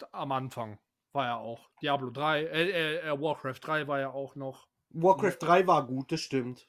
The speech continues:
Speaker 2: Das
Speaker 1: Das war,
Speaker 2: stimmt.
Speaker 1: das war ein
Speaker 2: Das stimmt.
Speaker 1: Hammerspiel.
Speaker 2: Das war ein gutes
Speaker 1: Warcraft
Speaker 2: Game.
Speaker 1: drei.
Speaker 2: Das ist true, true,
Speaker 1: Aber das,
Speaker 2: true.
Speaker 1: aber so die, die zwei waren so wirklich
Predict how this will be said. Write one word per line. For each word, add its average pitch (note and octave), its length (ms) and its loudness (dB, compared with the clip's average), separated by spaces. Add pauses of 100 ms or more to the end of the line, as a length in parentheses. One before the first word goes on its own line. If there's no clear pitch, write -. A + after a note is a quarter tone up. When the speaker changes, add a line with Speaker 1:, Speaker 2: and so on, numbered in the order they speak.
Speaker 2:
Das D#3 200 0
Speaker 1:
Das - 80 -6
war, D3+ 180 2
Speaker 2:
stimmt. C#3 80 -4
Speaker 1:
das F3 160 0
war D3+ 80 -2
ein C#3+ 60 -2
Speaker 2:
Das B2 40 -12
stimmt. C#3+ 140 -4
Speaker 1:
Hammerspiel. B2+ 600 -6 (200)
Speaker 2:
Das - 100 -20
war C#3+ 100 -4
ein A#2+ 80 -10
gutes B2+ 220 -10
Speaker 1:
Warcraft C3+ 100 -10
Speaker 2:
Game. A#2+ 100 -4
Speaker 1:
drei. B2 80 -2
Speaker 2:
Das D3 160 -2
ist - 100 -18
true, C#3+ 260 -4
true, - 120 -4
Speaker 1:
Aber G3 180 10
das, F#3+ 180 4
Speaker 2:
true. A2 140 -6 (260)
Speaker 1:
aber G3 220 8
so G#3+ 200 6
die, G#3+ 480 2 (520)
die G#3+ 320 6
zwei F3+ 400 4
waren D#3+ 340 0
so C3+ 160 -10
wirklich C#3+ 420 -8